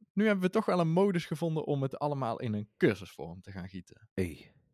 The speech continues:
Speaker 1: En dat wordt dus de moestuincursus. Van
Speaker 2: Hoppatee.
Speaker 1: A tot Z. Dus we beginnen bij: hoe maak ik de moestuin? Hoe ontwerp ik hem? Wat heb ik allemaal nodig?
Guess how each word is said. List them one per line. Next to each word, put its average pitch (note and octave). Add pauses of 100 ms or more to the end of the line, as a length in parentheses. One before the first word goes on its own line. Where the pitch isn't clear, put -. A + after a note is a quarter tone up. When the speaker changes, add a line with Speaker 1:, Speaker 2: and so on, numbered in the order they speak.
(340)
Speaker 1:
En D#3+
dat D3
wordt G2+
dus F2+
de B2
moestuincursus. G2
Van D#2+
Speaker 2:
Hoppatee. A2
Speaker 1:
A C#3+
tot G2
Z. D#3+ (220)
Dus A2
we G#2
beginnen A2
bij: G#2
hoe B2+
maak B2+
ik -
de A2
moestuin? A2+
Hoe B2
ontwerp B2+
ik G#2+
hem? G2
Wat A#2
heb G#2+
ik G2
allemaal G#2
nodig? D3